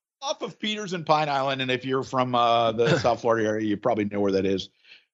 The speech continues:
Speaker 1: Crazy story, Barry. A meth lab in the La Quinta. Share us your La Quinta story.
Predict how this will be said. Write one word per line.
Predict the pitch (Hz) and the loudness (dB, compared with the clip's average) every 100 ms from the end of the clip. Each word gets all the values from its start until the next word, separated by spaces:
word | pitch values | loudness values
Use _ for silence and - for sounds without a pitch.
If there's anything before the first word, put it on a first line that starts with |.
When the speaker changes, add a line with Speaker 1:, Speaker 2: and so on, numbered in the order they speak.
| _ | _
Speaker 1:
Crazy | - - 196 202 208 170 170 | -20 -4 2 4 4 4 2
story, | - 143 | 4 2
Barry. | 135 131 139 | 4 4 4
A | |
meth | 139 151 185 - | 2 4 2 0
lab | 123 113 110 104 | 0 4 2 0
in | 123 | -2
the | 113 | 0
La | 107 | 0
Quinta. | 107 147 139 123 110 | 0 -2 -2 0 0
Share | - - 160 117 | 2 2 4 4
us | 92 - | 2 -2
your | 107 104 | -2 0
La | 95 | 0
Quinta | 92 123 104 | 0 -2 -2
story. | 104 131 113 117 | 0 2 2 2